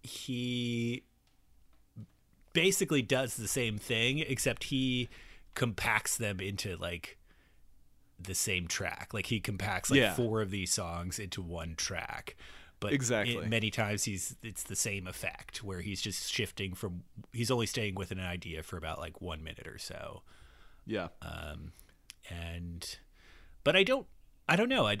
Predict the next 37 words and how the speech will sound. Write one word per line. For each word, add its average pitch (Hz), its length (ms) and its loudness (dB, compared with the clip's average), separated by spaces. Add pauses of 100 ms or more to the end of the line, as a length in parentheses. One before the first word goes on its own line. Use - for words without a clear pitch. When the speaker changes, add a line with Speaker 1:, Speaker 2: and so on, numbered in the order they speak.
Speaker 1:
I 117 100 6
might 135 260 4
need 131 180 4
to 123 100 2
listen 120 340 2
to 104 140 0
it 87 80 -4
more. 87 360 -2
I 95 80 0
think - 500 -2
listening 104 360 0
to 98 100 -4
this, - 520 0 (480)
I - 80 -4
realized 95 840 0 (300)
how 98 200 -6
interested 90 520 -6
I 80 140 -4
am 82 240 -6
in 80 100 -8
that. 80 240 -8
And 110 340 0
I 101 200 -2 (340)
have 95 240 0
to 117 100 0
say, 117 560 2 (640)
it 117 160 -2 (140)
is 120 340 6
nice 101 380 2
to 110 80 0
put 98 240 0
on 90 100 0
an 87 120 -2
album 80 680 -4 (140)
and 82 560 -8
not 87 560 -4
think - 880 -8